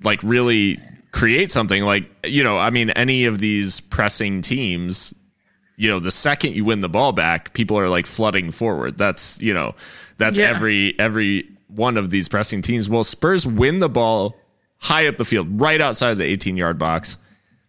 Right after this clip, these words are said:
Speaker 1: And there are four Spurs players in the attack. Everyone else is not in the camera shot. Leicester have at least seven players defending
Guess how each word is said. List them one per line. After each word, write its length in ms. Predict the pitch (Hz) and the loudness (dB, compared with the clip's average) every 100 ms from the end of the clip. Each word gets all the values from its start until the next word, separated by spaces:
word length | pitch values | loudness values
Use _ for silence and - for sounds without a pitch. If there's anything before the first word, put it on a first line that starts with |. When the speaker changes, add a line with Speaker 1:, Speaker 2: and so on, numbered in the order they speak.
| _ - _ _ - 117 | _ -20 _ _ -6 0
Speaker 1:
And 380 | 117 110 104 | 2 2 2
there 200 | - 147 | 2 4
are 160 | 127 113 | 4 2
four 480 | - - 139 165 160 | -2 0 2 2 0
Spurs 380 | - 131 127 - | 0 0 0 0
players 640 | 113 95 80 78 - - _ _ - | 0 2 0 0 -2 -6 _ _ -6
in 140 | 107 98 | -2 0
the 100 | 95 | 0
attack. 460 | - 76 - - _ _ _ _ _ - | 0 -2 -2 -8 _ _ _ _ _ -2
Everyone 460 | 139 156 165 151 135 | 2 4 2 2 2
else 280 | 117 107 | 2 0
is 180 | 101 110 | 0 -2
not 400 | 110 107 107 - | 0 2 2 0
in 140 | 104 98 | -2 -2
the 80 | |
camera 300 | 82 92 90 | -2 -2 -2
shot. 360 | 87 90 87 - _ - | -2 0 -2 -4 _ -4
Leicester 400 | 120 139 - 135 | 0 0 0 2
have 200 | 131 107 | 2 2
at 220 | 92 - | 0 -2
least 340 | 101 139 - - | 0 2 2 0
seven 320 | 117 101 92 | 0 -2 -2
players 360 | 101 95 87 | 0 2 0
defending 540 | - 92 92 87 85 | -2 -2 -2 -2 -4